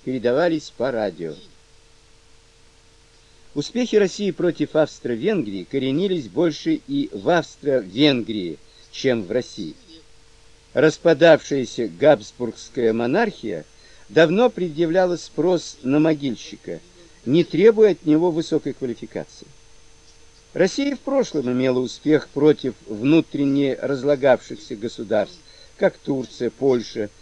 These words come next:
или Персия. Юго-западный фронт русских войск, обращённый против Австро-Венгрии, знал крупные победы, которые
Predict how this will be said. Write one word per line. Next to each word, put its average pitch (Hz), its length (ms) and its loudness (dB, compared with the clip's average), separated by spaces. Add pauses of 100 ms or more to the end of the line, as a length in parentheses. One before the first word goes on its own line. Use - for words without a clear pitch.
(160)
или 135 160 -2
Персия. - 520 -6 (920)
Юго-западный 156 760 2
фронт 156 400 2
русских 143 480 -4
войск, 175 340 -2 (560)
обращённый 127 680 0
против 131 480 -2
Австро-Венгрии, 117 920 -2 (480)
знал 175 460 2
крупные 220 500 -2
победы, 165 480 0
которые 131 600 0